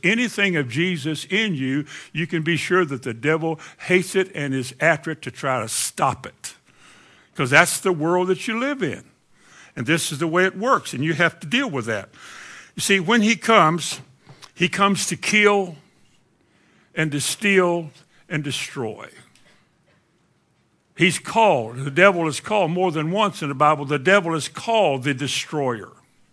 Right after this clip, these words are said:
In Exodus twelve, when the, the Passover, Jesus said, "When I see the blood,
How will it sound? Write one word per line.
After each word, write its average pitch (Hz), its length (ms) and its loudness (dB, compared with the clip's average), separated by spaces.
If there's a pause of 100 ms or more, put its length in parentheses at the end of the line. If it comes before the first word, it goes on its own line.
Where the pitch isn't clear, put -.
(640)
In 135 140 -4
Exodus 156 640 -2
twelve, 127 440 0
when 123 200 -2
the, 127 240 -4 (340)
the 143 80 2
Passover, 139 840 0 (1160)
Jesus 135 420 -4
said, 156 300 0
"When 143 140 -2
I 143 100 2
see 156 220 -2
the 139 160 -2
blood, 175 600 2